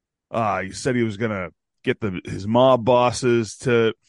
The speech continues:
to kill him, and the Russian mob is coming after him and his family and his wife and his daughter. But then all of a sudden, out of nowhere, he goes, "I love you."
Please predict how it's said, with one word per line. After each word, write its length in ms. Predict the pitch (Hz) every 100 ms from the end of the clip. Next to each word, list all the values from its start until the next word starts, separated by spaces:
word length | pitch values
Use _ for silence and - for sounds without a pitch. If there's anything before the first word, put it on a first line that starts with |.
| _ _ _ _ _ _ _ _ _ _
to 200 | 139 120
kill 640 | - 143 131 127 120 120 120
him, 120 | 117
and 320 | 110 110 107
the 100 | 110
Russian 460 | 107 120 - 120 117
mob 380 | 117 117 113
is 100 | 117
coming 320 | 101 113 113 113
after 320 | 117 113 113
him 220 | 117 117
and 80 | 113
his 100 | 110
family 420 | - 117 117 117
and 60 | 113
his 140 | 113
wife 420 | 107 110 113 110
and 100 | 117
his 120 | 113 92
daughter. 320 | 113 110 110
But 160 | 104 135
then 160 | 143
all 300 | 170 196 160
of 80 | 160
a 40 | 143
sudden, 320 | 156 151 131
out 100 | 123
of 80 | 127
nowhere, 200 | 131 104
he 60 |
goes, 180 | 98 - _ _ _ _ -
"I 80 |
love 280 | 113 131 104
you." 180 | 78